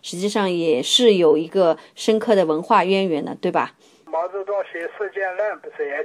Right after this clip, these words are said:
Speaker 2: 讲到，
Speaker 1: 是。
Speaker 2: 哎，中国讲知行合一。
Speaker 1: 嗯，嗯，嗯，是，这个，
Speaker 2: 哎，
Speaker 1: 对，这，这个源头更，
Speaker 2: 中国
Speaker 1: 更早了。
Speaker 2: 知行。
Speaker 1: 那就是甘丽丽听众呢，她想请问，就说听了您的演讲以后，觉得这个，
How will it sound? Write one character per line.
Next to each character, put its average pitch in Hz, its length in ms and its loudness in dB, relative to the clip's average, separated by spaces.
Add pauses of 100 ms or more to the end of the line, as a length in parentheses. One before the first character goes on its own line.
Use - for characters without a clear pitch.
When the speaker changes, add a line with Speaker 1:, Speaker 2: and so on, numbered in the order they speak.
Speaker 2:
讲 147 120 -8 (160)
到， 156 60 -4 (260)
Speaker 1:
是。 - 240 -8
Speaker 2:
哎， 143 420 -6
中 165 140 -8
国 175 160 -6
讲 170 260 -8
知 - 80 -20 (220)
行 165 160 -10
合 - 180 -6
一。 156 120 -8 (440)
Speaker 1:
嗯， - 0 -
嗯， 208 520 0
嗯， 185 240 -4
是， 185 300 -2 (140)
这 220 120 6
个， - 40 -2
Speaker 2:
哎， - 60 -10 (300)
Speaker 1:
对， 185 180 0
这， 240 180 8
这 233 140 4
个 220 80 8
源 190 160 4
头 208 120 -2
更， 226 180 4
Speaker 2:
中 208 80 0
国 240 100 0
Speaker 1:
更 208 100 2
早 180 200 -2
了。 - 100 -8
Speaker 2:
知 - 100 -6 (140)
行。 403 80 -16 (400)
Speaker 1:
那 247 400 4
就 247 180 -2
是 240 200 2 (180)
甘 339 180 2
丽 349 160 4
丽 277 180 4
听 233 260 -2
众 233 200 2
呢， 185 320 0
她 - 160 -4
想 190 240 -4
请 170 240 -6
问， 180 140 -4
就 196 140 0
说 185 300 0 (300)
听 - 160 -4
了 214 100 0
您 202 360 0 (220)
的 196 100 0
演 180 240 0
讲 208 180 0
以 170 100 -4
后， 180 220 -4
觉 175 160 -2
得 139 160 -2
这 208 140 0
个， 151 220 0